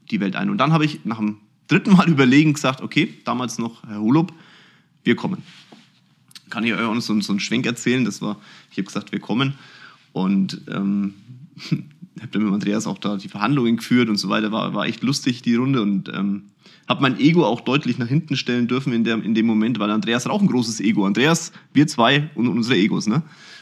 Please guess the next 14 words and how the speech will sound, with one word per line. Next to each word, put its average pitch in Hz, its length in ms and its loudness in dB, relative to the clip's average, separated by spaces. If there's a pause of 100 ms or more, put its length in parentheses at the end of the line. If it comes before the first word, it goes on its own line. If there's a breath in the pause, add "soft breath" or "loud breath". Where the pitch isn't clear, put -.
(100)
Und 104 120 -2
jeder, 113 160 0
der 110 140 -2
mit 117 100 0
uns 98 140 -4
arbeitet, 117 400 -4
weiß 160 280 0
das 113 120 -8
auch, 104 180 -4
wie 110 60 0
groß - 240 -2
die - 160 -4
Egos 104 240 -2
sind. 143 220 -2